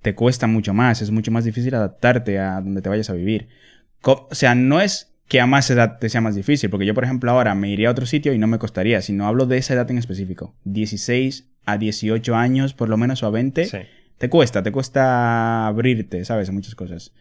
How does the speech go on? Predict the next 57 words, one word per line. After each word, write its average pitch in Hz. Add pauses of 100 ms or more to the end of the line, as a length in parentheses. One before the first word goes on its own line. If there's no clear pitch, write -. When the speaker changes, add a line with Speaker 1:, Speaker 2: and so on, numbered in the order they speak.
(460)
Speaker 1:
Entonces, 98
a 110
mí, 147 (360)
más 120
que 127
nada, 127
me 120
influyó 104
eso, 87
el 90
tema 104
de, 95
de 90
la 87
edad 85
también. 82 (320)
Speaker 2:
A 107
mí 110
no 143
me 165
costó 151
mucho 156
porque, 95 (180)
eh, 92 (260)
desde 104
que 101
yo 110
llegué, 139 (640)
entré 104
a -
clase 131
y 95 (560)
me 113
senté 117
justo 139
en, 101
en 107
una 110
mesa 123
donde 107
estaba, 110
pues, - (240)
el -
que 95
sería 101
mi 110
mejor 104
amigo 123
y 113
el 98
que -
me 101
enseñaría 104
a 98
jugar 104
a -
fútbol, 143